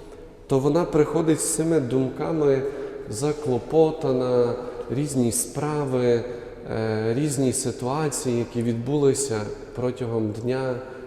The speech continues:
може, якісь труднощі були, Е, може, сварка була, може, якісь непорозуміння, може, людина має якусь злість, але приходить до храму, і тут відбувається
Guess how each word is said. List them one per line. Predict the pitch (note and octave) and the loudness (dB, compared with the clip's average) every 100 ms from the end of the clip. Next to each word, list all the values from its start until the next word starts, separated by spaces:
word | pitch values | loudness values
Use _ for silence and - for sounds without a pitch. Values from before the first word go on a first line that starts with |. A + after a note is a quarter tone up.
| - | -8
може, | B2 A#2 | -6 -2
якісь | A2+ - G#2+ - | -2 -4 -8 -8
труднощі | - D#3 D3 C#3 B2 - A#2+ | -4 -2 2 2 0 -4 -6
були, | G#2+ A2 A2 G#2 G2+ - - - - - G#2+ | -4 -2 0 0 -2 -6 -12 -14 -16 -14 -8
Е, | G#2+ G#2 G#2 A2 | -6 -4 -4 -2
може, | B2 A#2+ | -2 -4
сварка | G#2 - B2 C#3 C3+ - A#2+ | -4 -6 -4 -4 -4 -4 -2
була, | A2 A2+ A#2 A2 | -2 0 2 2
може, | A2+ A#2+ C3 | 0 0 0
якісь | B2 B2+ B2 - | 0 0 -2 0
непорозуміння, | A#2+ A#2+ A#2+ B2 A#2+ C3+ D3 D3+ C3 A#2 A2 - - - - - | 0 0 0 0 0 2 4 4 6 4 2 -6 -10 -12 -12 -10
може, | B2 | -4
людина | B2+ B2 B2+ B2+ | -4 0 2 4
має | B2 B2 | 4 2
якусь | A#2+ - A#2 | 0 -2 -4
злість, | G#2 A2+ C3+ D3+ C3+ - - - - - - - | -4 -6 -2 -2 -2 -6 -12 -16 -18 -20 -20 -10
але | A#2+ C3 | -4 -4
приходить | B2+ C3+ C3 - E3+ E3 B2 | -4 -4 -4 -4 0 0 2
до | A#2+ | -2
храму, | A2+ C#3+ C3 B2+ B2+ D#3 F#3+ - - - - - | -4 -6 -4 -4 0 0 -2 -8 -12 -14 -16 -4
і | A#2 | -4
тут | - - E3+ E3+ D3+ | -4 -4 -2 -2 -2
відбувається | C3 A#2+ B2+ C#3 D3 C#3 C3 - C3 | -4 -2 -2 -2 0 2 2 0 2